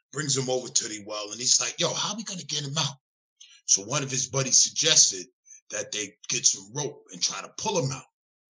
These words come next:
Farmer was like, "Good idea." So they all got some rope, and they start lassoing the donkey. They throw the rope, they miss. They throw the rope, they miss. They throw the rope, they miss. They finally throw it by his hind legs.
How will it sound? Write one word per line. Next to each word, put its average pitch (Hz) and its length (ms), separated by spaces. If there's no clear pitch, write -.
Farmer 117 400
was - 180
like, 92 220
"Good 143 160
idea." 110 400
So - 160
they 113 100
all 160 240
got 143 200
some 117 300
rope, 123 300
and 107 100
they 110 100
start 107 400
lassoing 98 520
the 90 80
donkey. 98 500
They 95 120
throw 98 200
the 92 140
rope, 131 320
they 104 160
miss. 104 400
They 87 140
throw 92 240
the 92 40
rope, 120 400
they - 120
miss. 107 420
They 90 100
throw 92 240
the 95 120
rope, 127 320
they 104 100
miss. - 640
They 104 140
finally 180 580
throw 170 240
it - 80
by 135 200
his 123 120
hind 190 420
legs. 101 520